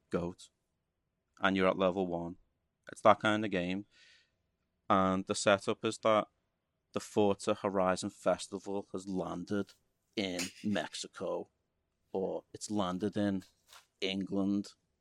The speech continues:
or Australia. Let's go, guys. Let's set up, let's set up Forza dirt racing over here. And then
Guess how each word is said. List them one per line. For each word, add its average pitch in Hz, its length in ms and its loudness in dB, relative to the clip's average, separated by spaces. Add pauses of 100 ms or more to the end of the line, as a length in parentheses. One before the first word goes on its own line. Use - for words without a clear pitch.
(100)
or 95 220 -4
Australia. 87 680 -6
Let's 104 280 -2
go, 110 300 -4
guys. 110 600 -4 (400)
Let's 104 240 -2
set 107 260 -2
up, 104 140 -6 (520)
let's 131 200 -4
set 123 280 -2
up 135 120 -4
Forza 117 840 2 (340)
dirt 101 280 2
racing 113 420 -2
over 113 240 -2
here. 107 400 -2 (420)
And 98 200 -2
then 95 300 -4